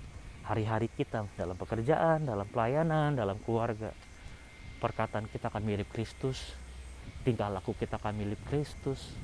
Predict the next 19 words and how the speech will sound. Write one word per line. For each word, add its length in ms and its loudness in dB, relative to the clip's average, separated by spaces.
sikap 400 -2
kita, 320 -2
respon 400 2
kita 200 2
menghadapi 360 4
masalah 480 4
pun 160 2
akan 240 -2
seperti 480 -2
Yesus. 320 -10
Itu 160 0
berbuah 480 6
pasti. 400 -8
Dan 160 -4
aku 160 -4
berdoa 400 2
supaya 720 -2
buah 320 2
itu 560 -4